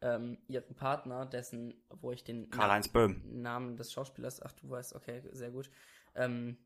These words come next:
Speaker 1: den hätte ich jetzt nicht
Speaker 2: Ich hatte sie offen. <laughs>
Speaker 1: Ähm, ja, ach so, du hast, <laughs> ja gut, okay. Ähm, den hätte ich jetzt g-, so schnell gerade nicht gewusst.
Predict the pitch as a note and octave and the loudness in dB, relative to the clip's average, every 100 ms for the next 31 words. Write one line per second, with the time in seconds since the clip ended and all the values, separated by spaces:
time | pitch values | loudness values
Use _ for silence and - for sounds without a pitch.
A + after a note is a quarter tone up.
0 | _ - B2 B2+ B2+ C3 - B2+ B2+ - | _ -6 -4 -2 -6 -10 -8 -8 -8 -12
1 | - _ _ _ _ _ - G2 A2 F#2+ | -20 _ _ _ _ _ -2 2 6 6
2 | E2+ - - - - - D3+ B2+ C3 C3 | 6 4 4 4 4 2 2 2 0 -2
3 | B2+ B2+ C3 _ _ _ - - C3+ C3 | -4 -6 -8 _ _ _ -20 -4 2 4
4 | C3+ D3+ C#3+ C3 C3+ F3 D3+ C#3+ C#3 C3 | 4 4 4 4 2 6 8 8 6 6
5 | D3 C3+ G#3 A3+ - B2 B2+ B2+ C3 C3+ | 6 6 2 -2 2 4 4 4 4 4
6 | C3 C3+ - - B2+ B2+ B2 B2 B2 B2 | 2 -2 -6 -8 -6 -4 -4 -4 -6 -2
7 | D3+ A#2+ B2 - A#2+ C3 | -2 -2 -8 -10 -8 -8